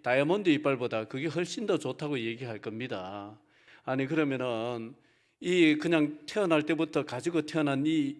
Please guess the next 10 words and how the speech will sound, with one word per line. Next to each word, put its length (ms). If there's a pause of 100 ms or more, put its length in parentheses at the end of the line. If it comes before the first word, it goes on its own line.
(180)
이는 540
하나님이 560
안 140
만드셨고 760
누가 220
만들어준 560
거란 200
말입니까? 680 (460)
하나님이 880 (100)
무슨 460